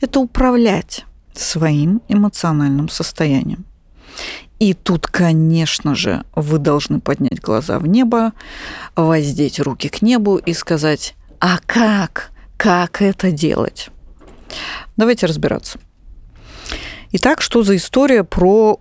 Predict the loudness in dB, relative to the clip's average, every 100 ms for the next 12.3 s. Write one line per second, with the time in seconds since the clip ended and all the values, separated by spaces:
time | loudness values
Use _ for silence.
0 | -4 -2 2 2 2 2 4 2 0 -2
1 | -6 -4 0 0 -2 0 0 2 0 0
2 | 0 -2 -2 -2 -4 0 2 2 2 0
3 | 0 0 -2 -2 -2 -2 0 0 -2 -4
4 | -2 0 0 0 -4 -12 -18 -16 -16 -18
5 | -8 0 4 4 2 0 -2 -6 -4 0
6 | 0 -2 -14 -20 -18 -6 -2 -2 0 0
7 | -2 -4 -4 -4 -4 -8 -16 -20 -20 -18
8 | -16 -16 -18 -20 -14 -6 -2 2 4 4
9 | 4 0 2 2 2 0 2 2 2 -2
10 | -2 -2 0 -2 -2 0 2 4 2 0
11 | -12 -20 -6 0 4 4 2 2 2 4
12 | 4 2 2